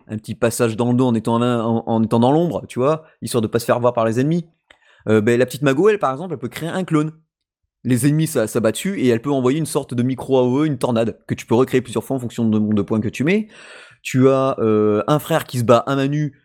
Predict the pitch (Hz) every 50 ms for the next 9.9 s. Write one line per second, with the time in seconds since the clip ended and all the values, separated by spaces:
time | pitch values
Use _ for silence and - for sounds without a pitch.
0 | _ _ _ _ - 110 113 - - 135 135 147 170 180 156 127 117 131 131 156
1 | 170 147 123 113 104 101 104 107 - 117 120 123 151 143 147 - 151 131 - -
2 | 170 160 156 - - _ _ _ _ _ _ _ _ _ _ _ _ _ _ _
3 | _ _ _ _ _ - 113 107 110 110 107 104 98 113 127 131 110 92 82 82
4 | 85 92 90 - 107 - - 123 135 143 147 175 185 175 - - _ _ _ _
5 | _ _ _ _ _ _ _ _ _ - 120 113 110 107 107 104 107 107 107 104
6 | 107 107 104 - - 143 135 120 113 120 120 - 139 151 156 - - 117 - -
7 | - - 175 151 156 170 196 214 - - _ _ _ - 143 127 - 117 - -
8 | 208 220 214 202 170 147 156 165 165 143 123 131 127 123 123 123 120 120 113 76
9 | 71 92 120 123 120 120 120 123 123 131 147 160 151 123 107 - -